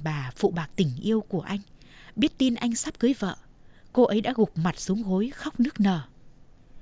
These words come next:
Nghe đâu người tình, cái anh chàng nằm trong chăn run bần bật hôm ấy đã quay lại chung sống với cô ta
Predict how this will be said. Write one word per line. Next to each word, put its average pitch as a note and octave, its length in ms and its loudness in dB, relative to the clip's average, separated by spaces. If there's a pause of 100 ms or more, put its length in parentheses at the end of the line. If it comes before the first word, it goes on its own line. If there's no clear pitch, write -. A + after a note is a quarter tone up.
(280)
Nghe F#3 160 2
đâu F3 220 0
người D#3+ 300 2
tình, D3 200 0 (520)
cái C#4+ 100 4
anh B3 180 -2
chàng E3 500 0
nằm F3 180 2
trong B3+ 220 0
chăn B3+ 240 0
run B3 240 4
bần D#3+ 200 4
bật D#3 200 2
hôm A3+ 220 0
ấy A3 240 0 (460)
đã A3+ 180 -2
quay C4+ 180 2
lại F#3+ 260 0
chung B3+ 200 2
sống G#3+ 260 2
với D4+ 140 2
cô B3 120 2
ta A3 320 -4